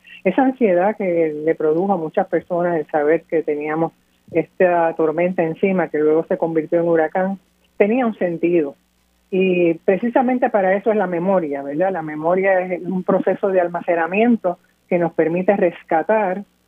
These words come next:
información valiosa, sentimientos valiosos que nos ayudan a prepararnos, a ponernos en alerta,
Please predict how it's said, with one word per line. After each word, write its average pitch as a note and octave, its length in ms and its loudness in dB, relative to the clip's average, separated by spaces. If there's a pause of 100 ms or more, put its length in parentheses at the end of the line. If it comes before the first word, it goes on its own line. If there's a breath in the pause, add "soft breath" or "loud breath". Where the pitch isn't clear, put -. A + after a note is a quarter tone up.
(140)
información F#3 840 0
valiosa, F#3 600 0
sentimientos F3+ 680 -2
valiosos F3 540 -2
que D#3+ 120 -8
nos D#3 120 -12
ayudan E3+ 440 0
a D#3+ 80 0
prepararnos, F3 720 -2
a D#3 80 0
ponernos E3 460 -6
en E3 120 -4
alerta, F3+ 560 0